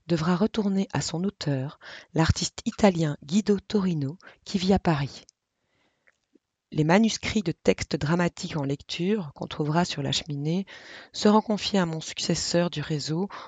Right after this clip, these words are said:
ou à William Bruhl, qui les renverra à leur auteur si le théâtre interrompt la création. Voilà. C'est peu de choses.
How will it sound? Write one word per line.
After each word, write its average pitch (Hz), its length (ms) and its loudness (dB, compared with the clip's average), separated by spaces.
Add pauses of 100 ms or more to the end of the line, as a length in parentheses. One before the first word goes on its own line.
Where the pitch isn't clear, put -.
(120)
ou 226 180 8
à 190 60 10
William 165 360 2
Bruhl, 143 380 -2 (340)
qui 226 120 2
les 185 100 6
renverra 156 440 2
à 151 40 0
leur 143 160 -2
auteur 156 380 0
si - 120 -4
le 143 120 0
théâtre 139 480 -2
interrompt 139 420 -4
la 131 80 -4
création. - 500 -6 (1700)
Voilà. 180 260 6 (1160)
C'est - 200 2
peu 208 160 2
de 190 100 2
choses. - 500 -2